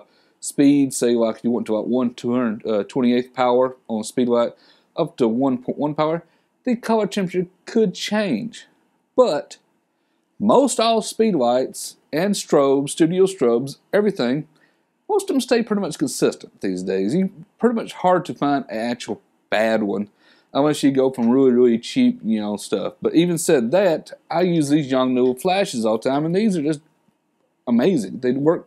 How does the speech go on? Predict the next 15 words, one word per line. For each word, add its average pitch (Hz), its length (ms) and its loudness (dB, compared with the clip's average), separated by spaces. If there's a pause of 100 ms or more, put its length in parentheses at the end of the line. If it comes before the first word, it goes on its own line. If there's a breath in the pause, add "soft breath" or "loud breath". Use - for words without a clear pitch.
(120)
consistently 180 800 -2 (400 soft breath)
and 123 100 0
reliable 151 720 0
every 110 280 -2
single 104 340 -6
time. - 460 -10 (880)
So 139 420 2 (1600)
what 180 260 2
really 220 240 6
makes 180 300 -2
the 151 100 -2
better 175 340 2
quality 185 480 0
of 139 100 2
light, 120 520 -2